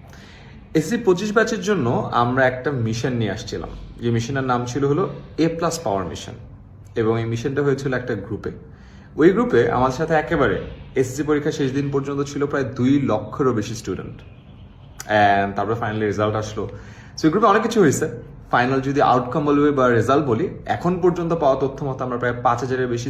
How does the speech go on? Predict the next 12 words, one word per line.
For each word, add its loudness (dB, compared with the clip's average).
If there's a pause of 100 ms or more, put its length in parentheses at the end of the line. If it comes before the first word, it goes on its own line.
স্টুডেন্ট -2 (320)
এ 2
প্লাস -2
পেয়েছে। -8 (1300)
আমাদের 4
জন্য 2
পেয়েছে 2 (100)
বলছি -4
না, -10 (480)
তারা 4
তাদের 2 (140)
নিজস্ব 2